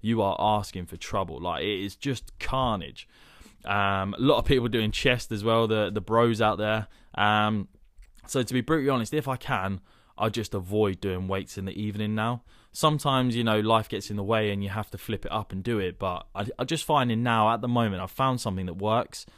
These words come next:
and I'm just gonna ride that wave until things have to change. So I'll get up and I'll have my breakfast. Now, my breakfast, like I say, I've been fluctuating between two things, which is almost now a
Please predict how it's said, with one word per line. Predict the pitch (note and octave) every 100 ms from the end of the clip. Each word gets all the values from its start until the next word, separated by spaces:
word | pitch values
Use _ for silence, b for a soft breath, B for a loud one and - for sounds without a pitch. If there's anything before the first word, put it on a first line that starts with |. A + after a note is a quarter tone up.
| B B -
and | G#2
I'm | G2+
just | A#2+ -
gonna | G#2+
ride | F#2+ A2 G#2 G2+
that | E2+
wave | G2+ G2+ F#2+
until | F#2 F2 G2 F2+
things | - F#2+ F2+
have | -
to | F2
change. | - G#2 F2
So | - A2+ G#2+ B B B B -
I'll | A#2
get | F3+ C3+
up | C3 A#2+
and |
I'll | A2+
have | G#2+ A#2
my | G#2+
breakfast. | G2 G#2 - F2+ -
Now, | A#2 A2
my | A2
breakfast, | A2 - - B2+
like | A#2+ A2
I |
say, | - G2+
I've | F2+
been | G2+
fluctuating | G2+ D#3 - C#3 A2+ G#2+
between | - G#2
two | - B2
things, | A#2 C3 D3+ D#3 - - - - - - - - b b b
which | B2 A#2+
is | B2+
almost | C#3+ C#3 B2
now | B2+ A2+
a | A2